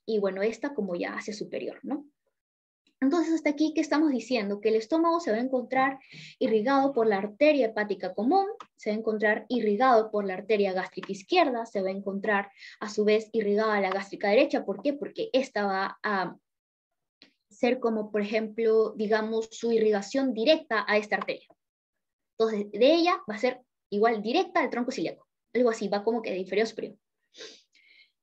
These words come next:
Y entonces, eh, pasamos al intestino medio, ¿no? Esto, si bien no es nuestro tema de hoy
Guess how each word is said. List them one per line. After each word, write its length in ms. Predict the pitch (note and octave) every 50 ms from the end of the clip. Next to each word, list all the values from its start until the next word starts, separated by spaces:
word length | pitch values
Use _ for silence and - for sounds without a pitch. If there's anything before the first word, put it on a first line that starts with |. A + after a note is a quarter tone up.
| _ _ _ _ -
Y 160 | C#4+ C#4 C#4 D#4
entonces, 640 | D#4 D#4 F#4+ G4 G4+ F#4+ - G4+ G4+ G#4 G4+ - - _ _ -
eh, 60 | G#3+
pasamos 420 | - B3 B3 D4+ D4 D#4+ E4+ E4
al 100 | C#4 A3+
intestino 440 | A3 G#3 G#3 G#3 - - B3 B3+ A3+
medio, 300 | G#3+ - - - - - -
¿no? 280 | A3+ A3+ D4 - - _ _ _ _
Esto, 380 | - G4 G4+ - - G#4+ G#4 G#4
si 180 | G4+ - C#4+ C#4
bien 360 | C#4 D4+ E4 E4 D4+ - _ -
no 240 | C4+ D4 D#4 D#4+
es 160 | E4 D4+ C#4+ C#4
nuestro 300 | C4+ C#4 - A3 G#3 G#3
tema 380 | A#3+ B3 A#3+ A#3+ B3+ B3+ B3+
de 160 | A#3 G3 F#3 G3
hoy 400 | A3+ A#3 A3+ A3 A3+ - -